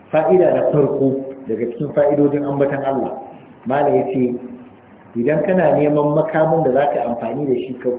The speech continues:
kore shaytani daga baranka, to, ka riƙe ambatan Allah." Duk mai ambatan Allah, jama'a, yana kore shaytanu daga ainihin wato ga, ga kansa.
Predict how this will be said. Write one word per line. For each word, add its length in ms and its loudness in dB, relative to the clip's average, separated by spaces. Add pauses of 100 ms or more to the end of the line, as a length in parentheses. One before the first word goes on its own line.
(120)
kore 460 8 (100)
shaytani 640 0
daga 180 2
baranka, 420 2 (920)
to, 60 0
ka 120 0
riƙe 220 2
ambatan 400 -2
Allah." 240 -2 (800)
Duk 160 4
mai 220 6
ambatan 480 0
Allah, 280 4
jama'a, 300 0 (400)
yana 320 4 (240)
kore 340 6 (240)
shaytanu 800 2 (460)
daga 220 4
ainihin 280 2
wato 340 2
ga, 120 2 (180)
ga 160 2
kansa. 380 0